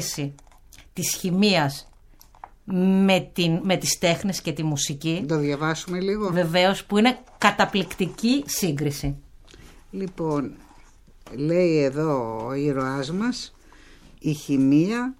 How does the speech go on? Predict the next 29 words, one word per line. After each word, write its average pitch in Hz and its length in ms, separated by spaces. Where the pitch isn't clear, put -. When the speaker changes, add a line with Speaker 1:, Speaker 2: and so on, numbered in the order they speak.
Speaker 2:
είναι 196 280
ανάλογη 160 840
και 156 140
εξίσου 214 500
σημαντική 147 580
με 175 100
τη 127 120
μουσική, 120 540
τη 143 100
βασίλισσα 143 540
των 139 180
τεχνών. 120 480
Όπως 202 360
η 185 80
χημεία 147 720
επιλέγει 143 560
από 127 180
τη 117 140
φύση 147 540
τα 127 100
υλικά 127 480
της, - 380
δημιουργώντας 131 720
ένα 127 360
άλλο, 151 300
έτσι 190 360
και - 100
η 143 40
μουσική, 147 640